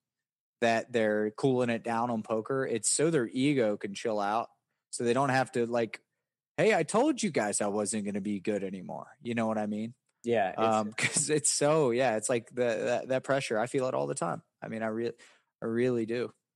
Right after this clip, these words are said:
Speaker 2: It, it's tangible and it's, it's real, that pressure to continually succeed and not be, you know, if you're, like, playing five ten or whatever, not be the old man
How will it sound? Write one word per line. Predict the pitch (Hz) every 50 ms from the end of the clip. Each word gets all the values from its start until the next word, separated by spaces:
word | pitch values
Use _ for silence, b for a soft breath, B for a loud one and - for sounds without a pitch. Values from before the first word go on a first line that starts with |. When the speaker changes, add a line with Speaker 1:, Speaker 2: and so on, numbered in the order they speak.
| _ -
Speaker 2:
It, | 156 143 123
it's | 131 151 147 -
tangible | - 170 160 165 156 135 131 101 110 98 90 - - -
and | 113 117
it's, | 127 123 117 123 - - - - -
it's | 135 135 - - 123
real, | 127 143 151 147 127 107
that | 110 101 90 -
pressure | - - 113 113 - - 110 104
to | 95 - - - 113 110 110 107
continually | - - 110 95 - 123 120 127 127 123 123 123 127 123 117
succeed | 120 - 135 - - 131 123 123 117
and | 107 98
not | 101 120 127 127 - -
be, | 127 123 123 120 120 B B B B B B
you | 151 151
know, | 139 120
if | 113 -
you're, | 131 123
like, | 123 117 107 -
playing | - 120 123 123 110
five | - 131 117 113 110
ten | - 170 180 175 160
or | 131
whatever, | 123 120 120 117 110 113
not | 117 135 143 143 -
be | 156 139
the | 135 135
old | 139 147 147 120
man | 127 135 143 156 151 139 123 110 107